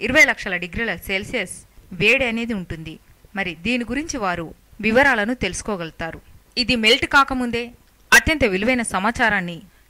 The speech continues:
శాస్త్రజ్ఞులకు అందిస్తుందని వారు ఆశపడుతున్నారు. ఇక పంతొమ్మిది వందల యాభై ఎనిమిదిలో యూజిన్ పార్కర్ అనే శాస్త్రవేత్త సోలార్ విండ్ గురించి మొదట తెలియజేయడం జరిగింది.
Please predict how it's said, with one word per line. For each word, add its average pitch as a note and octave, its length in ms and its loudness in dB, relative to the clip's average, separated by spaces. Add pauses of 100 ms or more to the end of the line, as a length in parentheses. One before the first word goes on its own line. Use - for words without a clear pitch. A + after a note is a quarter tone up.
(120)
శాస్త్రజ్ఞులకు B3 760 4
అందిస్తుందని G#3+ 840 -4 (280)
వారు A3 280 6
ఆశపడుతున్నారు. E3+ 840 -2 (360)
ఇక C4 160 2
పంతొమ్మిది C#4+ 520 4
వందల F3+ 140 10
యాభై G3+ 180 8
ఎనిమిదిలో E3+ 380 -2 (180)
యూజిన్ E4 340 6
పార్కర్ G#3 340 2 (100)
అనే F3+ 240 -8 (240)
శాస్త్రవేత్త A#3+ 760 4
సోలార్ D4 520 6
విండ్ G#3 240 -4
గురించి F#3 360 -6
మొదట F3 320 -8
తెలియజేయడం G3+ 600 -2
జరిగింది. D#3+ 460 -10